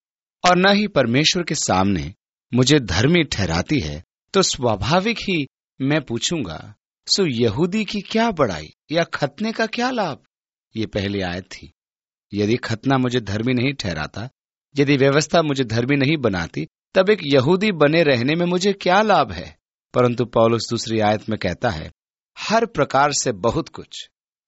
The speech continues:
पहले तो यह कि वो यहाँ हमें एक ही लाभ बताता है, परंतु यह एक बहुत महत्वपूर्ण लाभ है।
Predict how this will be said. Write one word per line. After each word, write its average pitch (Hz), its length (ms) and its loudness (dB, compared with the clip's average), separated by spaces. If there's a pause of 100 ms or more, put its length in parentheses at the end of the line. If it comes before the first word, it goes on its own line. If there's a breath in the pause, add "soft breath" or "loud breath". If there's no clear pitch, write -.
(120)
पहले 139 300 2
तो 117 180 -4
यह 95 380 -2 (220)
कि 95 260 -8 (340)
वो 262 100 -4
यहाँ 160 420 0
हमें 139 260 -4 (100)
एक 156 160 -2 (100)
ही 135 80 -4
लाभ 117 280 0
बताता 87 460 -8
है, 71 200 -18 (540)
परंतु 202 320 0
यह 202 280 -2
एक 180 140 -6
बहुत 147 420 -4 (360)
महत्वपूर्ण 135 720 -2
लाभ 90 360 -4
है। - 200 -16